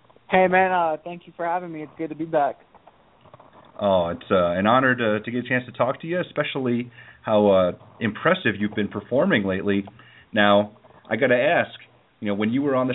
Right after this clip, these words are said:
Speaker 2: show last time, you were just about to make your U F C debut against Dustin Ortiz. Now you've, you're three fights in. You've scored two impressive submissions in your last two fights. You know,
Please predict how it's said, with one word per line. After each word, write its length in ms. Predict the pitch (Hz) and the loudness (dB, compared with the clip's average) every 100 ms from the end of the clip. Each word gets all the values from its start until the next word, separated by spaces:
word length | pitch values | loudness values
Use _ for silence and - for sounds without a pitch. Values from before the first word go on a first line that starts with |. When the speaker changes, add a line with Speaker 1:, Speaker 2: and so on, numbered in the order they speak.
| - | -2
Speaker 2:
show 120 | 123 | 0
last 340 | 113 131 151 | 2 2 2
time, 180 | 113 104 | -2 0
you 100 | 123 | 0
were 120 | 113 | -2
just 280 | 101 131 131 | -4 -6 -6
about 240 | 127 117 117 | -2 -2 -2
to 60 | |
make 180 | 120 123 | -6 -4
your 100 | 113 | -6
U 180 | 110 120 | -4 -6
F 60 | 117 | -6
C 100 | 123 | -10
debut 480 | 117 104 92 104 120 | -6 -6 -6 -4 -4
against 320 | 104 95 - | -4 -6 -4
Dustin 300 | 120 120 113 | -2 -2 -2
Ortiz. 480 | 104 92 - 120 117 113 - _ - - - | -2 -4 -2 0 0 -4 -16 _ -20 -16 -2
Now 220 | 104 123 | 2 4
you've, 220 | 127 110 | 4 0
you're 280 | 90 104 95 | -2 -2 -2
three 280 | 123 151 180 | 0 0 0
fights 280 | 170 139 135 | 0 -2 -2
in. 380 | 139 127 127 131 | -4 -2 -2 -4
You've 160 | 113 98 - | -8 -8 -6
scored 300 | 113 101 - - | -4 -4 -4 -6
two 120 | 170 | -2
impressive 480 | 135 127 135 127 123 - | -2 0 -2 -2 -12 -8
submissions 520 | 117 117 120 120 113 | -6 -4 -4 -4 -4
in 100 | 110 | -6
your 140 | 98 95 | -4 0
last 200 | 104 110 - | 0 0 -6
two 140 | 117 - | -6 -2
fights. 260 | 113 113 - _ - - _ | -2 -2 -8 _ -20 -20 _
You 100 | 107 | -2
know, 100 | 107 | -2